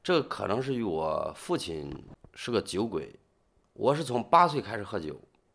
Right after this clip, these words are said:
呃，弟兄几个都喝酒，并且是像我二哥现在他的只要有了钱，先去买酒。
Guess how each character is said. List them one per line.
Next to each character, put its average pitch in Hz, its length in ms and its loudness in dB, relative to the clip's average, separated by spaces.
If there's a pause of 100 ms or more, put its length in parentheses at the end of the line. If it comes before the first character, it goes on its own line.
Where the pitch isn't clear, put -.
(180)
呃， 101 220 0
弟 180 180 -2
兄 160 160 4
几 123 100 0
个 139 120 4
都 98 240 0
喝 143 160 0
酒， 82 280 -4 (380)
并 165 160 2
且 170 100 4
是 139 380 2 (220)
像 160 200 4
我 156 80 6
二 165 160 6
哥 156 220 4
现 156 160 0
在 120 120 2
他 - 260 -6
的 135 80 0
只 107 180 -6
要 165 100 6
有 117 140 2
了 98 100 2
钱， 73 400 -8 (100)
先 147 280 -6
去 139 60 -6
买 92 180 -4
酒。 - 300 -14